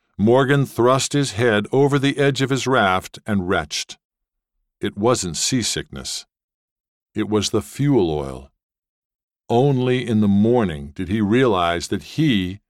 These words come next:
like his mates, was lacquered in it. Morgan didn't recognize everyone in his group.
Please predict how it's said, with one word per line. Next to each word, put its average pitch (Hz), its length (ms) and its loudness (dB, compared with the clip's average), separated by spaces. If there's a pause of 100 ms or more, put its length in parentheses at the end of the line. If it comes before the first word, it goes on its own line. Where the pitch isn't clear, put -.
(220)
like 90 280 -4
his 85 180 -2
mates, - 560 0 (360)
was 90 280 -4
lacquered 85 560 -4
in 71 140 -12
it. 67 220 -18 (1160)
Morgan 107 480 4
didn't 120 300 0
recognize 95 640 0
everyone 90 460 0
in 90 120 -4
his 92 180 -2
group. 90 440 -2